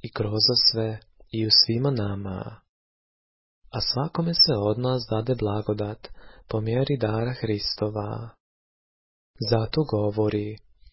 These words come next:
"Izišavši na visinu, zaplijenio si plijen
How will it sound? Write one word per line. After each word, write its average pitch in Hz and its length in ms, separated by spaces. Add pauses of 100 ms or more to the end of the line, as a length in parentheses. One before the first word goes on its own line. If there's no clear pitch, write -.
(420)
"Izišavši 139 640
na 147 100
visinu, 113 680 (360)
zaplijenio 110 640
si - 260
plijen 107 520